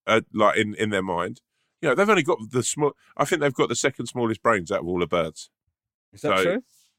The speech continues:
Speaker 1: yeah. But it's them and then chickens. Like, they're
Speaker 2: Chickens,
Speaker 1: the only
Speaker 2: chickens have got the smallest brain of any bird.
Speaker 1: Yeah, th-, I'll tell you now, right? Roosters and chickens, if I was a bir-, any sort of bird, that's what I'd wanna be. Like
Speaker 2: Because they got the smallest brain.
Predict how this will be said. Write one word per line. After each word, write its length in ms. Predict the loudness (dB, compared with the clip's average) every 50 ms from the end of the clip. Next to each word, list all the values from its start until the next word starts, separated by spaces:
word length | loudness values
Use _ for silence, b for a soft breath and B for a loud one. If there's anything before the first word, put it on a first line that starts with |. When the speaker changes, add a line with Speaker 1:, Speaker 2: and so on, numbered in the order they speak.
| _
Speaker 1:
yeah. 180 | -6 -4 -4 -4 -6 _ _ _ _ _ _ _ _ _ -4
But 260 | 0 2 2 2 2 -2 -8
it's 180 | -10 -10 -6 -2
them 180 | 0 0 0
and 80 | 0 -2
then 120 | -2 -2
chickens. 500 | -4 -4 -6 -6 -8 -14 -16 -16 -20 -20 _ _ _ _ _ _ _
Like, 160 | 2 2 2
they're 160 | 4 4 4 4
Speaker 2:
Chickens, 180 | 4 4 4
Speaker 1:
the 60 | 4
only 140 | 4 4 2
Speaker 2:
chickens 340 | 2 0 0 2 2 2 2
have 80 | 0 0
got 140 | -2 -2 0
the 80 | -2
smallest 460 | -4 -2 -2 0 2 2 0 0 -2 -2
brain 180 | 0 0 0
of 80 | 0 0
any 180 | 0 0 0
bird. 360 | 0 2 2 2 0 0 -6 -14 _ _ _ _ _ _ _ _ _
Speaker 1:
Yeah, 140 | -6 -6 -6 -6 -6 -8
th-, 140 | -8 -4 0
I'll 120 | 0 0
tell 160 | 0 0 -2 0
you 100 | 0 0
now, 240 | 2 2 2 2
right? 240 | 4 4 4 4 2 0 _ _ _ _ _ _ _ _ -2
Roosters 380 | 0 2 2 2 0 -4 -8
and 100 | -8 -8
chickens, 380 | -6 -6 -6 -4 -4 -6 -4 -4
if 100 | -2 0
I 120 | 2 4 4
was 160 | 4 2 -2
a 20 |
bir-, 180 | -4 -4 -4 -2 0 2
any 240 | 2 2 2 0 0
sort 180 | 0 -2 -2
of 60 | -2 0
bird, 220 | 0 2 2 2 0
that's 140 | -2 -4 -6
what 120 | -4 -2 -2
I'd 80 | -2 -2
wanna 180 | -2 -6 -6 -6
be. 180 | -6 -6 -8 -10 _ _ _ _ _ _ _ _ _ _ -2
Like 140 | 0 0
Speaker 2:
Because 120 | 2 2 0
they 200 | 0 2 2 2
got 120 | 2 2
the 60 | 0 0
smallest 400 | 0 2 4 4 4 2 0 0
brain. 320 | 0 2 2 0 -2 -8